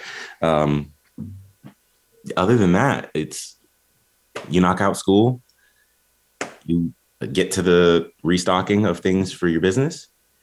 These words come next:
And if there's any other time after that, decide whether you wanna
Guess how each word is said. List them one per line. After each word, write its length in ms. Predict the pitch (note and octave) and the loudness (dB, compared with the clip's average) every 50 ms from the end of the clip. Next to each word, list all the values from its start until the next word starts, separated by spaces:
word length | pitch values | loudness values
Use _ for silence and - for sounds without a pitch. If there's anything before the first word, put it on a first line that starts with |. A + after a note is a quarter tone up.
| _ _ _ - | _ _ _ -2
And 120 | F2 F2 | 0 0
if 140 | F2 F2 - | 0 0 0
there's 240 | - D#2+ D#2+ - - - | 0 -2 -2 -2 -4 0
any 200 | F2 G2 A2 A2+ A2+ | 2 2 4 4 4
other 120 | A2+ A#2 | 2 2
time 260 | - A#2+ A#2 A2+ A2+ | 2 0 0 2 2
after 220 | A2+ A2+ - - G#2+ | 0 0 0 0 0
that, 320 | A2+ A#2+ C3+ - - - _ _ _ _ _ _ | 2 2 0 -2 -4 -10 _ _ _ _ _ _
decide 360 | - A#2+ B2 A#2+ A2+ A2+ A2+ A2+ | -4 -2 0 2 2 2 2 2
whether 180 | A#2 A#2 A#2 | 0 0 0
you 160 | A#2 A2 G#2+ | 0 0 0
wanna 480 | G#2+ A2 G#2+ G#2+ G#2 G2+ G2+ G#2 G2+ | 0 0 0 0 0 0 0 0 -2